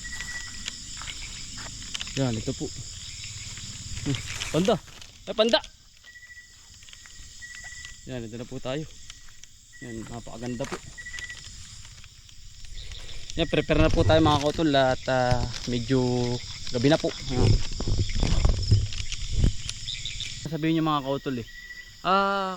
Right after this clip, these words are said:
kautol, bakit gabi ka nag, ah, ano, nag, ah, spray?" Kasi alam nyo mga kautol na mas maganda kasi kapag gabi. Ang insekto po ay nasa mismong dahon, ilalim yan.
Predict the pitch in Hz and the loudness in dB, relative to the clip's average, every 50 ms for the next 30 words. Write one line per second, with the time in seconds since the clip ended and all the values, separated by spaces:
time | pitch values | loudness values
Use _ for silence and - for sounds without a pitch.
0 | - - 214 226 233 262 233 208 233 226 226 196 185 220 196 220 233 220 220 202 | -2 0 0 2 2 2 4 4 4 4 4 2 0 0 2 2 2 2 2 0
1 | 190 202 214 202 196 196 190 170 160 180 196 170 - - - - - - 143 147 | 0 2 2 4 4 4 2 2 0 0 -2 -4 -6 -10 -20 -16 -10 -6 -4 -2
2 | 135 151 147 135 135 139 139 - - - 160 147 - 190 190 226 202 - - - | 2 2 4 4 4 2 0 -2 -2 -2 0 0 2 2 2 2 2 0 -2 -18
3 | - - - - - - - 170 185 214 220 226 233 220 220 220 214 202 190 202 | -18 -18 -18 -18 -14 -4 4 6 8 8 8 8 6 8 6 6 6 6 4 2
4 | 202 - - 165 160 160 160 165 165 - 170 160 143 160 156 139 131 123 131 139 | 2 4 4 4 6 6 4 4 2 4 4 4 6 6 6 6 4 4 2 2
5 | - 160 147 135 - 139 - 151 135 127 131 127 120 143 135 - - - - - | 2 2 2 4 2 0 0 0 0 2 2 4 4 2 0 -2 -8 -16 -16 -16
6 | - - - - - - - - - - 175 196 214 214 190 - 202 - - 208 | -14 -12 -12 -10 -10 -10 -10 -6 0 4 4 6 8 6 6 4 2 2 2 0
7 | 175 - 180 175 175 175 175 165 - 185 180 175 170 170 170 170 165 170 156 - | 2 4 6 6 8 8 6 6 6 6 8 8 8 8 8 6 6 4 2 4
8 | 175 175 165 165 147 151 147 127 139 147 147 139 123 123 123 131 139 135 139 147 | 4 6 6 8 6 6 4 4 2 0 0 0 -2 0 4 4 6 6 6 4
9 | 131 123 127 135 120 | 2 2 2 2 0